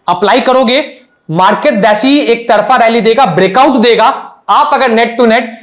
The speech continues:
तीस से चालीस point का premium कमा रहे हो, आप अगर net to net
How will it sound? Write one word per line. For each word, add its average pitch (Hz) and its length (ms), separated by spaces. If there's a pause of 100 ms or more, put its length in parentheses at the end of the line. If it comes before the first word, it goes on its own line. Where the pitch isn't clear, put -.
(240)
तीस 277 240
से 269 80
चालीस 220 320
point 208 260
का 233 80
premium 208 420
कमा 180 360
रहे 190 260
हो, 170 200
आप 196 380
अगर 202 160
net 180 220
to 185 80
net 214 280